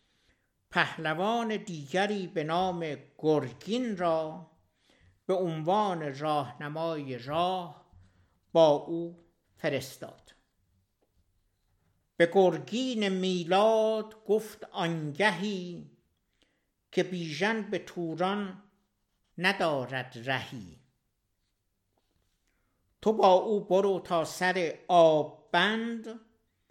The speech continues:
همی راهبر باش و هم یارمند. بیژن و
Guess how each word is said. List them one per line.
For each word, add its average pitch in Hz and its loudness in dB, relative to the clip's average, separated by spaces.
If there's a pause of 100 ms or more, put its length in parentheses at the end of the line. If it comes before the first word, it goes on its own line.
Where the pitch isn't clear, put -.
(560)
همی 202 0
راهبر 165 4
باش 208 -2
و 175 -6
هم 170 -2 (880)
یارمند. 139 4 (4000)
بیژن 160 -2
و 226 -2